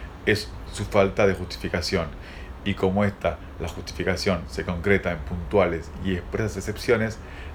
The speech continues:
la regla es que todo es injusto y por ende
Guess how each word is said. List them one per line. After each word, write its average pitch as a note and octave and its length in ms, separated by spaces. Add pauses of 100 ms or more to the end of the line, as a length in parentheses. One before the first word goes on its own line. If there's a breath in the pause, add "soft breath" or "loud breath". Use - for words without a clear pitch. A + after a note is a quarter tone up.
la G2 140
regla G2+ 400
es F#2 160
que G2 100
todo G#2 460 (280)
es A2+ 220
injusto F2 600
y G#2+ 60
por G2 200
ende F#2+ 340